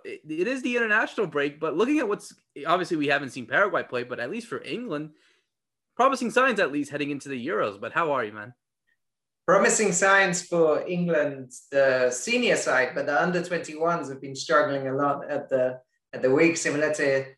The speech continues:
Speaker 2: in the U S with the under twenty-threes not qualifying for the Olympics. So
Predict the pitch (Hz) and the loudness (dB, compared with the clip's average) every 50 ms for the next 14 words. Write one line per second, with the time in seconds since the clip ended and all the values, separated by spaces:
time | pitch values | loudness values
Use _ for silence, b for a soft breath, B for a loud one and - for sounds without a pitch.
0 | _ _ _ - 139 143 143 143 143 139 143 143 151 156 156 151 151 - 160 135 | _ _ _ -8 -6 -2 -2 0 2 2 4 4 6 6 6 6 4 0 -6 -8
1 | 147 143 143 135 131 135 131 - 151 143 139 135 131 - 165 170 170 160 147 - | -6 -4 -4 -4 -4 -6 -10 -10 -10 -8 -8 -8 -6 -2 0 2 2 2 0 -2
2 | 151 139 139 - 156 147 147 135 - 151 147 147 143 139 139 147 147 143 147 147 | -6 -8 -6 -4 -4 -2 -2 0 2 2 2 2 2 0 -2 -4 -4 0 0 2
3 | 147 156 180 180 175 175 160 147 - - - - 151 147 143 143 139 139 139 | 2 4 4 4 4 2 2 0 -2 -4 -6 -4 -2 0 2 2 2 0 0